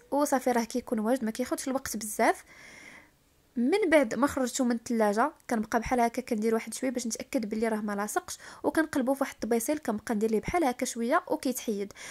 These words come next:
فباش يتحيد لكم بسهوله خذوا واحد لاكاسخول ولا واحد المقيله ديروا فيها شويه ديال المغليان وخليو الكويسات ديالكم حتى داك الكراميل يذوب واحد شويه.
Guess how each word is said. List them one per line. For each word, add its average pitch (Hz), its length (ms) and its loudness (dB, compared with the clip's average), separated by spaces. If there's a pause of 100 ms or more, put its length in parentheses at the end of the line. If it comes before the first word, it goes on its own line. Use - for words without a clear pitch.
(160)
فباش 254 440 4
يتحيد 320 260 0
لكم 262 240 0
بسهوله 269 380 4
خذوا 226 280 2
واحد 233 180 -2
لاكاسخول 262 560 2
ولا 208 160 4
واحد 226 220 -4
المقيله 285 340 2
ديروا 240 180 2
فيها 233 120 0
شويه 269 240 0
ديال 233 220 2
المغليان 220 460 2 (340)
وخليو 294 340 4
الكويسات 269 560 0
ديالكم 226 420 0
حتى - 180 0
داك 233 160 0
الكراميل 247 480 2
يذوب 226 260 2
واحد 302 220 0
شويه. 240 460 2